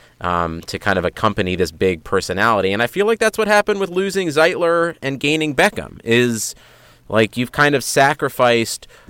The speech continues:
some stuff that was working, and now you are forced to try to force feed. And, you know, Beckham, you're gonna have Kareem Hunt coming back, and they haven't just figured out how to have any kind of,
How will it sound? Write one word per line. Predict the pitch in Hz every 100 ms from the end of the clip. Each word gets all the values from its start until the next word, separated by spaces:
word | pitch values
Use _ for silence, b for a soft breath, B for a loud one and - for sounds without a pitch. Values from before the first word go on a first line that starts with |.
| b -
some | 120
stuff | 110 - 127 -
that | 101
was | 107 104
working, | 117 143 - 110 101 104
and | 104
now | 107
you | 117 113 104
are | 101 90
forced | - 123 170 160 - -
to | 101
try | - 104
to | 98
force | - 107 107 -
feed. | 101 98 95 95 95 B B -
And, | 90 90 87 87 87 85 82 - b b
you | 90
know, | 85 82 - -
Beckham, | 110 147 151 143 139
you're | 101
gonna | 92
have | 85 90 -
Kareem | - 90 98 -
Hunt | 151 165 -
coming | 151 147 139
back, | 127 127 127 131 - - b b b
and | 110
they | 127
haven't | 156 175 175
just | 170
figured | 165 147 139
out | 135 -
how | 117
to | 113
have | 113 107 -
any | 117 131
kind | 120 117 110 104
of, | 101 95 87 -